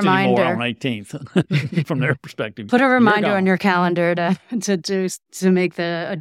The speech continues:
Speaker 1: And
Speaker 2: the
Speaker 1: if you
Speaker 2: switch
Speaker 1: don't know,
Speaker 2: over, so
Speaker 1: just
Speaker 2: to
Speaker 1: go
Speaker 2: say.
Speaker 1: log into your account and you'll know.
Speaker 2: Yep, it'll prompt you. It'll
Speaker 1: Yeah.
Speaker 2: tell you. Um, and you just walk through the steps. And you're, Roger, you're right. It doesn't take that long, but it's something that you wanna do before the seventeenth so that you're not caught off guard for sure.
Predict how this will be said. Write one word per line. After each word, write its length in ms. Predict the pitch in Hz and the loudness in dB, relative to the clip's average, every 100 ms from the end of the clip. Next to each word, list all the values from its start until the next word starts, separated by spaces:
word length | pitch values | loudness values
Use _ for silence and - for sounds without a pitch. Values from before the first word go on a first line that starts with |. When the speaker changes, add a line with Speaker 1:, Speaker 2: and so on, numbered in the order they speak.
| - | -4
Speaker 1:
And 120 | 160 | -2
Speaker 2:
the 40 | 190 | 0
Speaker 1:
if 80 | 220 | 0
you 80 | 208 | 4
Speaker 2:
switch 220 | 220 220 | 4 4
Speaker 1:
don't 100 | 175 | 2
know, 140 | 156 | 2
Speaker 2:
over, 160 | 156 160 | 0 -4
so 160 | - | -6
Speaker 1:
just 80 | 156 | -6
Speaker 2:
to 40 | 170 | -4
Speaker 1:
go 120 | 143 | -2
Speaker 2:
say. 60 | 123 | 0
Speaker 1:
log 260 | 120 123 | -2 -2
into 140 | 117 110 | -4 -6
your 160 | 104 | -6
account 320 | 95 120 98 | -8 -10 -10
and 80 | 104 | -10
you'll 140 | 107 98 | -12 -12
know. 260 | 90 95 - - - _ _ _ _ _ - | -14 -16 -18 -18 -18 _ _ _ _ _ -8
Speaker 2:
Yep, 180 | 165 - | -6 -2
it'll 160 | 196 | -2
prompt 340 | 185 180 156 - | 0 0 0 -4
you. 200 | 147 180 _ | -8 -10 _
It'll 220 | 202 185 | -2 0
Speaker 1:
Yeah. 60 | 131 | 0
Speaker 2:
tell 160 | 156 | -2
you. 240 | 147 147 160 _ _ _ _ - | -4 -6 -10 _ _ _ _ -16
Um, 300 | 165 147 139 | -12 -10 -6
and 100 | 175 | -4
you 60 | 156 | -2
just 220 | 151 - | -4 -4
walk 200 | 139 131 | -4 -4
through 120 | - 147 | -10 -14
the 100 | 139 | -16
steps. 340 | - 202 - | -18 -18 -6
And 300 | 254 254 277 | -2 0 0
you're, 140 | 254 220 | 0 0
Roger, 320 | 226 220 196 | 0 2 0
you're 100 | 170 | -2
right. 160 | 143 | -2
It 120 | - 180 | -4 0
doesn't 260 | 196 185 | 2 0
take 240 | - 180 - | 0 -4 -4
that 300 | 165 139 160 | -2 0 0
long, 440 | 185 175 185 208 196 | 0 2 2 0 -2
but 160 | 180 | -4
it's 120 | 165 - | -4 -2
something 300 | 180 180 165 | 0 0 -4
that 160 | 147 | -4
you 160 | 156 143 | -8 -8
wanna 340 | 151 160 156 | 0 2 2
do 200 | 139 165 | 0 -2
before 280 | 151 - 147 | -2 -2 -4
the 80 | 135 | -2
seventeenth 560 | 156 120 143 120 - - | -4 -4 -8 -12 -14 -16
so 120 | 160 | -16
that 120 | 139 | -14
you're 120 | 156 | -16
not 180 | 135 - | -16 -16
caught 180 | - - | -12 -10
off 160 | - - | -10 -10
guard 240 | - 220 | -12 -12
for 120 | - | -16
sure. 280 | - - 208 | -16 -14 -14